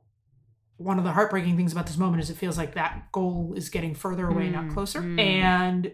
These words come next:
Speaker 1: that every time, um, I, I, I feel like it's very fraught to talk about that history, that context,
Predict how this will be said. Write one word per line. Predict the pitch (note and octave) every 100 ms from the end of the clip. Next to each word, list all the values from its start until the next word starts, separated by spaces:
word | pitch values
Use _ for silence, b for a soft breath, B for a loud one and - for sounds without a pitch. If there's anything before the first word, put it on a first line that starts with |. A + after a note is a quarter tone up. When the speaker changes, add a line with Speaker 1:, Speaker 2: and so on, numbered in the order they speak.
| -
Speaker 1:
that | E3+ F#3 F3+
every | A3+ F#3+ A3 G#3+
time, | - A3+ G#3+ D#3+ C#3+ C3+ - - - - - - - -
um, | F#3 F3+ F3 E3+ E3 D#3+ -
I, | E3+ G3 -
I, | A3
I |
feel | A#3+
like | A3
it's | F3+
very | F3+ G#3
fraught | G#3 A3 G3+ -
to | -
talk | - G#3 G3+
about | F3 F3 D#3+ - -
that | G3+ F3 -
history, | A#3+ A3 G#3+
that | E3+ E3+ -
context, | A#3+ A3+ F#3+ G3+ F3 E3+ D#3 C#3+